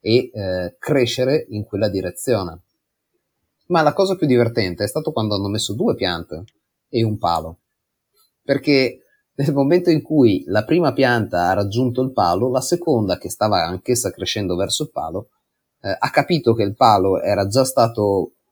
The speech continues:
colonizzato e si vede proprio nel video velocizzato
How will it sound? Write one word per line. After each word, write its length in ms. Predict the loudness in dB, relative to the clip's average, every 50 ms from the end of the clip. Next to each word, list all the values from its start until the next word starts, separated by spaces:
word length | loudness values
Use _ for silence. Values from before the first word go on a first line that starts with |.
| _ _
colonizzato 1040 | 4 6 8 8 8 6 4 2 2 2 2 2 0 0 0 -2 -2 -4 -4 -4 -10 _ _ _ _ _ _ _ _ _ _
e 280 | 2 4 4 4 2 -2 -12 -10 -8
si 220 | -6 -2 -2 2 2
vede 240 | 4 4 4 2
proprio 280 | 2 0 0 0 0 -2
nel 140 | -2 0 2
video 240 | 2 4 4 4 2
velocizzato 960 | 2 2 2 2 2 0 -2 -4 -4 -6 -6 -6 -6 -6 -6 -6 -6 -8